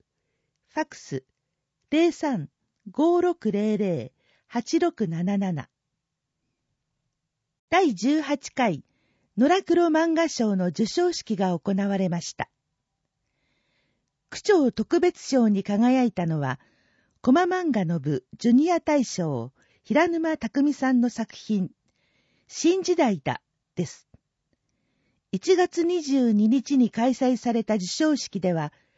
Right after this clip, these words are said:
ご本人から、「入賞できますように」という強い思いを込めながら、頑張って書いたので、その努力の結晶が咲いてくれて、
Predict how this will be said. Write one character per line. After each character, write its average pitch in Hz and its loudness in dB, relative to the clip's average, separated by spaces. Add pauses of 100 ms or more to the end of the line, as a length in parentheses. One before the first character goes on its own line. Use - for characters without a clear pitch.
(220)
ご 254 0
本 311 2
人 220 4
か 180 -2
ら、 160 -2 (680)
「入 302 4
賞 359 4
で 339 2
き 339 -4
ま 330 0
す - -6
よ 269 4
う 277 4
に」 220 2
と 202 -2
い 185 -2
う 147 -10
強 311 0
い 294 4
思 233 4
い 233 2
を 190 0
込 - -6
め 240 4
な 247 2
が 214 0
ら、 170 -2 (340)
頑 311 0
張 339 2
っ 339 -8
て - -6
書 214 -2
い 220 0
た 185 -6
の 165 -4
で、 135 -4 (440)
そ 294 0
の 320 2
努 320 2
力 349 2
の 214 2
結 - -6
晶 294 2
が 294 0
咲 254 -2
い - -6
て 277 -4
く 269 -4
れ 269 0
て、 254 -4